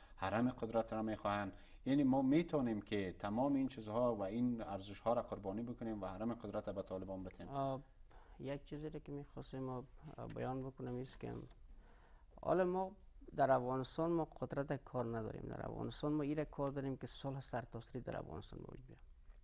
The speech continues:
Speaker 2: همه ملت افغانستان نیازمند است که باید صلح به وجود بیاد.
Speaker 1: بله.
Speaker 2: هر روز، هر روز ما شاهد قربانی ما نمی‌خوایم دیگه قربانی شویم.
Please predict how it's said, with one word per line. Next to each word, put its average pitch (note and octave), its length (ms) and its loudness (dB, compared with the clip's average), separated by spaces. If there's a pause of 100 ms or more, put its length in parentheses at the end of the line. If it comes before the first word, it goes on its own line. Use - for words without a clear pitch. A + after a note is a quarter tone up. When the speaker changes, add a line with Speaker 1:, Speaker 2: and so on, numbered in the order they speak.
(880)
Speaker 2:
همه G#3 380 0
ملت F3 340 2
افغانستان C#3 540 4
نیازمند C3+ 500 2
است B2+ 140 -4
که B2+ 60 -4
باید A#2 160 -2
صلح A#2 300 -6
به A2 80 -6
وجود A2 220 -8
بیاد. - 160 -12 (200)
Speaker 1:
بله. F2+ 160 -6 (480)
Speaker 2:
هر G#3 240 6
روز، G#3+ 220 6
هر F#3 140 6
روز F3+ 180 4
ما E3+ 160 6
شاهد D#3+ 320 6 (140)
قربانی C#3 420 4
ما C#3+ 120 4
نمی‌خوایم C3 460 2
دیگه B2 200 2
قربانی A2+ 480 -6
شویم. - 300 -10